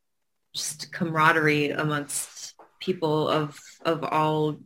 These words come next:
races and, and of all backgrounds, it, um, it's hard not to feel the, the weight and the beautiful responsibility of that every day.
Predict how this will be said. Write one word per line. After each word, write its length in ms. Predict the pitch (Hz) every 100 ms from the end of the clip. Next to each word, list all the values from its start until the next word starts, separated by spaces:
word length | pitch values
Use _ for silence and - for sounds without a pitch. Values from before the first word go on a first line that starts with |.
| -
races 680 | 156 165 160 - 151 139 -
and, 420 | 151 147 143 139
and 180 | 151 147
of 120 | 143
all 200 | 151 151
backgrounds, 800 | 147 147 - 147 143 143 143 -
it, 260 | 151 139 147
um, 340 | 143 139 147 _ _ _ _ _
it's 220 | - 156 -
hard 320 | 165 156 143
not 300 | 147 131 -
to 500 | - 143 139 - - _ - _ _ _ _ -
feel 400 | - 165 151 135
the, 320 | 143 135 135 - -
the 100 | 156
weight 360 | 151 151 -
and 200 | 143 143
the 220 | 139 131 131 - _ _ -
beautiful 540 | 156 208 180 - 160 151
responsibility 840 | 151 - 156 151 147 151 147 143
of 80 | 139
that 220 | 131 131
every 200 | 135 135
day. 280 | 135 -